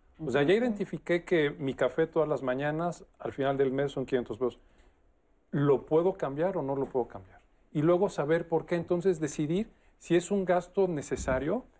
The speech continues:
Speaker 1: y si estoy satisfaciendo una necesidad o cumpliendo un deseo. Yo creo que tenemos que preguntarnos,
Speaker 2: Ujú.
Speaker 1: preguntarnos,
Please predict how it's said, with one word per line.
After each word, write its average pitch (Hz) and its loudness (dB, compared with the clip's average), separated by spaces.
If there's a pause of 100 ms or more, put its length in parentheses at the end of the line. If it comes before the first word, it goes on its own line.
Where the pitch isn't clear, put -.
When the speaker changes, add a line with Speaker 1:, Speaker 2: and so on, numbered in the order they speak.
Speaker 1:
y 156 -4
si - -2
estoy 185 2
satisfaciendo 165 0
una 202 2
necesidad 156 -2
o 160 0
cumpliendo 143 -4
un 143 -4
deseo. 104 -6 (500)
Yo - -4
creo 262 -2
que 208 0
tenemos 180 0
que 180 0
preguntarnos, 135 0 (340)
Speaker 2:
Ujú. 170 -8
Speaker 1:
preguntarnos, 123 0